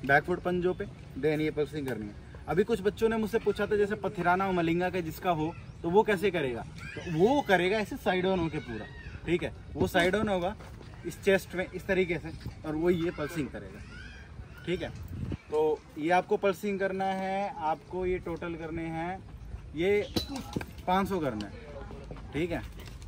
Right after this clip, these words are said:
तो पाँच सौ आपको total करने हैं। ये front pulsing हो गया, फिर then मैं आपको बता देता हूँ, ये back pulsing पाँच सौ,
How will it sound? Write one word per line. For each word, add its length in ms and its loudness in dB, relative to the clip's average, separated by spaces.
तो 60 -6
पाँच 260 4
सौ 60 0
आपको 180 2
total 320 0
करने 280 0
हैं। 140 -4
ये 100 2
front 260 0
pulsing 340 0
हो 100 2
गया, 220 -2
फिर 120 0
then 180 0
मैं 200 -2
आपको 260 -4
बता 260 -6
देता 180 -8
हूँ, 80 -12
ये 160 -6
back 280 -4
pulsing 360 -6
पाँच 200 -6
सौ, 180 -10